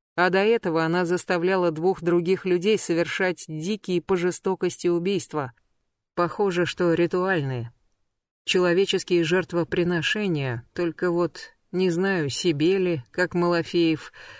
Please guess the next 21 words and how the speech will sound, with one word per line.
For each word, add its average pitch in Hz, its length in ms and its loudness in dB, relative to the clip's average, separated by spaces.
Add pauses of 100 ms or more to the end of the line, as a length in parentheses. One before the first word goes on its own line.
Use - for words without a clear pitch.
(720)
или 214 260 4
какому-то 190 640 0
божеству". 156 840 0 (1160)
Старик 196 540 0
слушал 180 440 -2
молча. 127 600 -4 (1080)
"Генерал, 185 560 2
вас 165 260 0
это 196 200 0
не 190 160 4
удивило?" 185 680 2 (300)
спросил 160 500 -4
Макар. 147 580 -6 (1200)
"То, 208 180 0
что 208 200 -2
с - 120 -6
ней 202 160 2
случилось 190 720 -2
в 151 80 -6
двадцать 175 520 -2
лет, 190 380 -2